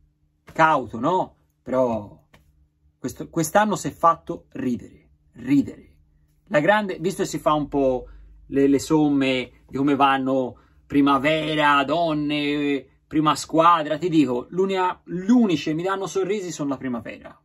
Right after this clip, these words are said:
gli unici. Gli unici veramente sono degni degni del nome Fiorentina sul petto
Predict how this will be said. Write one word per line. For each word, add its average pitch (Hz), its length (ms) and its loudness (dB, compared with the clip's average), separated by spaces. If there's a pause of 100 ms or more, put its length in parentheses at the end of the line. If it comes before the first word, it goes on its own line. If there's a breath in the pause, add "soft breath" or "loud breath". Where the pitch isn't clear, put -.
gli 127 200 -10
unici. 110 520 -8 (240)
Gli 131 140 -14
unici 175 320 -2
veramente 156 1120 -2
sono 143 680 0 (120)
degni 165 1120 2 (240)
degni 135 960 2
del 139 260 2
nome 165 340 2
Fiorentina 127 920 -2
sul 127 260 -6
petto 127 720 -4